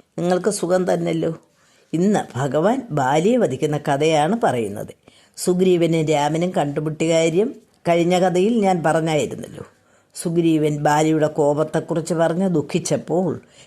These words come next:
ശത്രുവിനെ കൊന്ന് ഭാര്യയും രാജ്യവും ധനവുമെല്ലാം സുഗ്രീവന് നേടിക്കൊടുക്കാമെന്ന് രാമൻ പറഞ്ഞു. സുഗ്രീവൻ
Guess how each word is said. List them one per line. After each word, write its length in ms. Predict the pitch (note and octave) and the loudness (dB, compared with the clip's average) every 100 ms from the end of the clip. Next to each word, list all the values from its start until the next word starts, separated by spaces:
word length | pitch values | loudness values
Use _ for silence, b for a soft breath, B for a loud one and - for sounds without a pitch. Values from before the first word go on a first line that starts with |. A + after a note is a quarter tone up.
| _ | _
ശത്രുവിനെ 640 | - D#3+ - F#3+ G3+ G#3+ | -2 -2 0 2 2 2
കൊന്ന് 420 | A#3 B2+ C#3 E3+ G3+ - | 0 -2 -4 -4 -6 -2
ഭാര്യയും 520 | D3 C#3+ D3+ F3+ A#3 F#3+ | 0 2 2 2 2 2
രാജ്യവും 420 | B2+ C#3+ D#3 F3 E3+ | 0 0 -2 -2 0
ധനവുമെല്ലാം 800 | D3+ D#3 F3+ F3+ D#3+ E3 F#3 A#3+ | 2 2 2 2 2 2 0 0
സുഗ്രീവന് 640 | F3 D3+ D#3 E3 E3+ E3 | -2 0 0 2 2 2
നേടിക്കൊടുക്കാമെന്ന് 920 | D#3 E3 G3 G3 C#3 B2+ C#3+ C#3+ F3 | 0 0 0 -2 -4 0 -2 -2 -2
രാമൻ 440 | A#3 C3 C3 D3 G3 | 0 0 -2 -4 -2
പറഞ്ഞു. 280 | B3 C#3+ - _ b b b b - | -2 -4 -8 _ b b b b -10
സുഗ്രീവൻ 960 | - F#3 F#3+ F#3 D#3+ C#3+ F#3 E3+ | -4 0 2 4 2 2 0 0